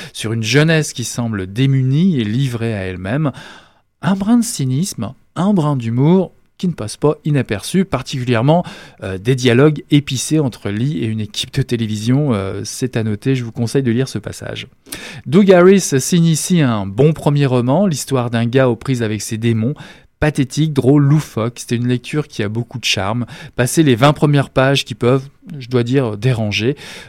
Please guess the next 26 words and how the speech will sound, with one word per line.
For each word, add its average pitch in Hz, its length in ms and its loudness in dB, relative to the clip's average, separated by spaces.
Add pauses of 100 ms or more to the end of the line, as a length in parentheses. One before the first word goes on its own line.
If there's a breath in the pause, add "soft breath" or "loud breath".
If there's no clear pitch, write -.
Euh, 92 280 -6
pour 127 160 -6
pat-, - 260 -2
pasticher 143 640 0
un 120 160 0
film 113 460 -2
belge, 135 340 0
pour - 160 -10
finir, 117 320 -2
je 135 80 -8
pourrais 104 260 -6
dire 113 180 -4
qu'il 113 140 -8
s'agit 107 340 -4
d'une 113 180 -4
histoire 117 440 -2 (400 loud breath)
qui - 80 -8
aurait 95 140 -6
pu 139 100 -6
se - 80 -8
passer, - 460 -8 (180)
hmm, 147 140 -2 (160)
près - 180 -4
de 131 60 -10
chez - 160 -6
vous. 104 200 -12